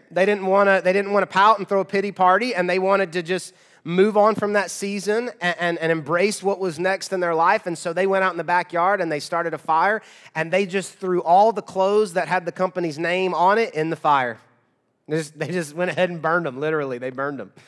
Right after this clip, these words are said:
I love that. Who knew it was biblical, right? But I, I had a, a similar moment in my life, not, not burning clothes, but,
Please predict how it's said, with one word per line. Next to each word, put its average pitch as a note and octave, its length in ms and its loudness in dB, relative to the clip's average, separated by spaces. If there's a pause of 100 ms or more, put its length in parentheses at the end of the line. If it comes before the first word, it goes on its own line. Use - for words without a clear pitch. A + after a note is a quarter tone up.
(320)
I C#3 60 -2
love D3+ 180 0
that. B2+ 160 -4
Who E3+ 80 -2
knew F3+ 120 0
it F#3 80 -2
was E3+ 120 -8
biblical, D3 400 -10
right? A#2+ 240 -8 (1600)
But D#3+ 200 2
I, G3 200 8
I F#3 140 6
had G3 240 6
a, D#3+ 240 2
a D3+ 40 -2
similar F#3+ 440 -2
moment D3+ 320 -2
in C#3 80 -4
my D3+ 160 0
life, B2+ 380 -2
not, C#3+ 260 -2
not C#3+ 220 -2
burning C3+ 260 -4
clothes, C3+ 480 -4
but, A#2 280 -6